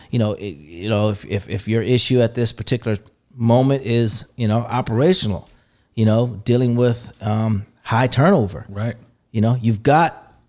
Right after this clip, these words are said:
Speaker 1: you know, a course on asset and property management training where you can go in and take, you know, specific training on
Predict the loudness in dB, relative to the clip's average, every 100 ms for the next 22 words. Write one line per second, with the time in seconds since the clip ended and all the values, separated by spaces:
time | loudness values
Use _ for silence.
0 | _ _ -6 0 4 4 0 -6 -2 2
1 | 4 2 -4 -10 _ _ _ _ 0 2
2 | 4 2 0 -2 -2 0 0 0 0 2
3 | 2 2 0 -4 -2 2 4 2 0 -8
4 | -6 0 2 2 0 2 4 4 4 2
5 | 0 0 0 -6 -20 _ _ -4 0 2
6 | 0 -4 -4 -2 0 -2 -2 -2 2 2
7 | 2 2 2 2 -2